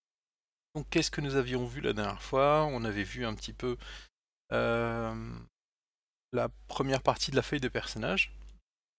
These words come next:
qui se trouve être celle-ci, qu'on appelle en communément la, la feuille de personnage, euh, mécanique, euh,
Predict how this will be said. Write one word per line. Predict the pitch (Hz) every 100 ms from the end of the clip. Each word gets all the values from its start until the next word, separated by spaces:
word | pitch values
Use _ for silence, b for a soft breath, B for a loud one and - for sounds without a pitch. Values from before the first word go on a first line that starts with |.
| _ _ _ _ _ _ _ _ _ _
qui | -
se | - 107
trouve | - 123 113 _ _ -
être | 120 - -
celle-ci, | - 117 113 - 190
qu'on | 208 - - _ _ _ _ 104
appelle | - 113 107
en | 101
communément | 98 - 104 104 104 110 - -
la, | 104 104 107 - B B B _ _ _
la | -
feuille | - 110
de |
personnage, | 104 107 - 117 107 104 -
euh, | 104 98
mécanique, | 104 - 110 170 - - - b b _ _ _ _ _ _ -
euh, | 131 120 117 117